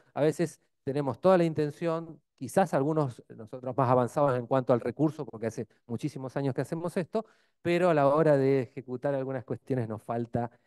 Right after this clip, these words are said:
el dinero, ¿no? Como para bajar el programa y realmente, eh, poder contener estas situaciones ambulatorias. Y lo de internación, insisto con esto, porque yo soy especialista en lo que es internación y urgencia psiquiátrica,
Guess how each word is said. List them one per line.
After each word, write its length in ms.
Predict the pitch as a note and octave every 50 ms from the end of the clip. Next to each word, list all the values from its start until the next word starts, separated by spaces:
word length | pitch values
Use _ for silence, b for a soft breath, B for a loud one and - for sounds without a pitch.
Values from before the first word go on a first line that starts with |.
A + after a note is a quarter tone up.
| b
el 260 | - A2 A#2 A#2 A2+ G#2
dinero, 800 | A2 G#2+ G#2+ A2 B2+ B2+ A#2+ A2+ G#2+ G2+ G#2 A2 A#2 A#2+ - _ _
¿no? 200 | A2+ A#2 C3+ - _ _ _
Como 200 | - - B2 B2
para 200 | - A#2 A2+ A2
bajar 460 | A2 A2+ A2+ - - - - C3+ B2
el 120 | B2 A#2+ A#2
programa 640 | - - A2 A2 A2 A2+ A2+ A2 A#2+ A#2+ B2 C3 -
y 120 | - A2 G#2
realmente, 960 | G2 G#2+ A2 A2+ B2 B2+ B2 A2+ A#2 B2+ B2+ A#2+ A#2 A2+ - C3 C3 C3+ C3+ _ _ _ _ _ _ -
eh, 420 | A2+ A2 G#2+ G#2+ G#2+ G2+ G2 G2+ -
poder 320 | - A#2 A#2+ B2 B2+ B2+ B2
contener 520 | - B2 A2+ A2 A2+ G#2+ A2+ A2 B2 B2
estas 180 | A#2 - A#2 G#2
situaciones 420 | - - - G#2 - A#2 A#2+ A2
ambulatorias. 800 | G#2+ G#2 G2+ G2+ G2+ G2+ G#2 G2+ - - F#2+ F#2 F#2 F#2 - b b b b b b b b b -
Y 60 | D3+
lo 260 | D#3+ E3 E3+ E3 E3+
de 180 | D#3 C#3 C#3+ D3+
internación, 760 | D#3+ D#3+ D3+ E3 D3+ D#3 D#3+ E3 D3+ - G3+ G3+ G#3 G3+ - _
insisto 420 | - D#3 D3+ - G3 - - F#3 E3
con 140 | E3+ F3+
esto, 180 | G3 F3 - E3
porque 220 | C#3 B2+ A2 G#2+ G2+
yo 120 | - C3 C3
soy 160 | - D#3+ D3
especialista 420 | C3+ - C3 - D3 F#3 F#3 -
en 80 | B2 A2+
lo 100 | A2+ G#2+
que 120 | - C3
es 100 | C3+ -
internación 680 | C3 A#2 G#2+ A#2+ A2+ A2 A2 A2 - - - - C3+ C3+
y 100 | B2+ A#2+
urgencia 400 | A#2 A2 - - E3 D3 - D3+
psiquiátrica, 640 | - - F3+ - C3 A#2 - C3+ C3+ - F3 F3+